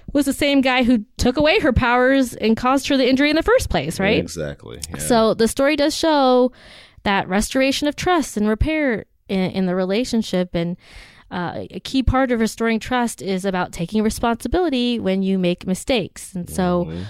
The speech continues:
Speaker 1: Forge does eventually create this machine that helps restore her powers, and he eventually goes on to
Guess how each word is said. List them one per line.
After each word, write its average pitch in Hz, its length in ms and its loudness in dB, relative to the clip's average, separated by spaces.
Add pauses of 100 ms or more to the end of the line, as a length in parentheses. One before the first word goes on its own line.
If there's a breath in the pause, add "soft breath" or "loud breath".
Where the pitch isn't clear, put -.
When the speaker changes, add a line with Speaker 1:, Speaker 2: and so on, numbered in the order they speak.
(120 loud breath)
Speaker 1:
Forge 233 480 -2
does 233 240 0
eventually 226 420 -2
create 202 420 -4
this - 360 -4
machine 226 840 -2
that 185 180 -2
helps - 360 -6
restore 196 340 -2
her 202 140 -4
powers, 196 640 -2
and 180 160 -6
he 196 120 -4
eventually 196 400 -4
goes 180 260 -2
on 196 360 -2
to 170 360 -4